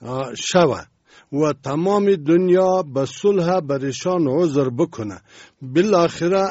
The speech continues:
امریکا به این قانع شد. شما از رسانه ها شنیدین که چند وقت پیش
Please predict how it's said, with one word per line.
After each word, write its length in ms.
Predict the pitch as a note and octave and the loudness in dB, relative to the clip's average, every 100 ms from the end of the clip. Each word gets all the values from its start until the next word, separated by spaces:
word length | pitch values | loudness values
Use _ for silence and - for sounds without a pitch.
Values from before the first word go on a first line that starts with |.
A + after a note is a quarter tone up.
| - | -4
امریکا 640 | E3 C#3 C3+ C3+ - F#3 | -4 -2 -2 -4 -2 -2
به 180 | F3+ B2+ | -2 -2
این 380 | C3 D#3 F#3 G3+ - - | -4 -4 -4 -6 -8 -4
قانع 440 | C#3 C3 E3+ A3+ | -2 0 2 2
شد. 300 | E3+ - A2+ - _ - - | 0 -2 -4 -6 _ -20 -20
شما 840 | - - C#3 C#3 E3 G3 G3+ G3+ F#3 _ _ _ - | -18 -8 -4 -2 0 2 0 -2 -10 _ _ _ -8
از 380 | C#3+ D3+ C#3 C#3 | -2 -2 0 -2
رسانه 580 | C#3+ - C#3+ C#3+ C#3+ C3+ | -4 -4 -4 -4 -4 -6
ها 280 | B2 F#3+ | -4 -2
شنیدین 800 | F3+ - D3 D3 F#3 G#3 E3 G3 F3 | -2 -4 -4 -2 0 -2 0 -2 -2
که 120 | - | -10
چند 440 | D3 - F3 E3+ D3+ | -10 -4 -2 -2 -2
وقت 240 | D#3 - _ | -4 -6 _
پیش 460 | G3 G#3+ F3+ - | -4 -2 -4 -6